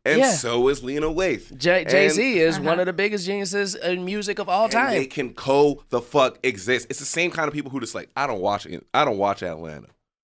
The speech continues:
Speaker 1: I don't watch Atlanta.
Speaker 3: So
Speaker 1: I'm an
Speaker 3: who
Speaker 1: insecure person. I'm out there watching my queens. I don't watch
Speaker 3: Um.
Speaker 1: Atlanta." And it's the same niggas who be like, "I don't watch Insecure. No, I'm about that."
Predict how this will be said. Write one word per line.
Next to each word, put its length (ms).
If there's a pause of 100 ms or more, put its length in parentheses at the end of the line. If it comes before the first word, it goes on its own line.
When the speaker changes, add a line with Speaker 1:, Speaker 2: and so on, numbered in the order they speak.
(180)
Speaker 1:
I 80
don't 120
watch 280
Atlanta. 500
Speaker 3:
So 180
Speaker 1:
I'm 100
an 120
Speaker 3:
who 60
Speaker 1:
insecure 520
person. 500 (380)
I'm 140
out 160
there 120
watching 340
my 160
queens. 600
I 140
don't 140
watch 280
Speaker 3:
Um. 60
Speaker 1:
Atlanta." 480 (160)
And 100
it's 80
the 60
same 240
niggas 180
who 80
be 140
like, 240 (240)
"I 140
don't 100
watch 260
Insecure. 460
No, 140
I'm 200
about 280
that." 240